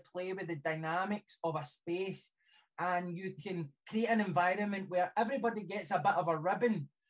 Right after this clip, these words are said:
but because I'm giving myself a big ribbon as well, then it means that, uh, it gives everyone else permission not to take themselves too seriously. So you can lean a wee bit harder into some of the stereotypes around class. I mean, I've got lines about, uh,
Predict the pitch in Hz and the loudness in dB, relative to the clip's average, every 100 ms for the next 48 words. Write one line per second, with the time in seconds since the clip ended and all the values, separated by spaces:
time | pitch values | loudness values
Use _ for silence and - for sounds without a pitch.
0 | _ - 170 151 - 214 233 226 - 175 | _ -4 -4 -4 -4 2 4 4 2 2
1 | 208 214 208 196 170 151 - 185 226 233 | 4 4 2 2 -2 -2 -2 2 2 4
2 | 247 - 226 214 233 220 214 190 143 170 | 2 2 0 2 0 2 0 -2 -4 -2
3 | 208 220 202 - - _ 160 185 190 185 | 2 2 2 -4 -20 _ 0 2 2 -2
4 | 202 220 214 214 190 - - 185 180 175 | 4 4 4 2 0 0 -2 2 2 2
5 | - _ _ _ _ _ 185 - 220 233 | -4 _ _ _ _ _ -4 0 2 4
6 | 220 226 196 185 202 - 180 196 196 214 | 4 2 0 0 -4 -4 -2 -2 -2 -2
7 | 196 156 185 202 226 226 233 214 151 185 | -2 -4 -6 -4 -2 0 0 -2 -4 -6
8 | 185 180 - 202 214 233 233 226 208 - | -6 -2 -4 0 -2 0 0 -2 -4 -16
9 | _ - 208 202 196 208 233 220 208 196 | _ -2 -2 -4 0 4 4 4 2 -2
10 | - 190 208 220 214 185 160 180 160 143 | 2 2 2 0 -2 -4 -4 -2 -2 -4
11 | - 190 202 202 190 190 156 165 196 196 | -2 -2 -2 0 -2 -2 -2 -2 -2 -4
12 | 208 202 190 185 185 180 143 190 151 165 | -4 -4 -4 -4 0 0 2 2 2 0
13 | 175 180 175 156 170 165 165 - _ _ | 0 -2 -2 0 4 4 2 -6 _ _
14 | _ - 170 170 | _ -2 0 2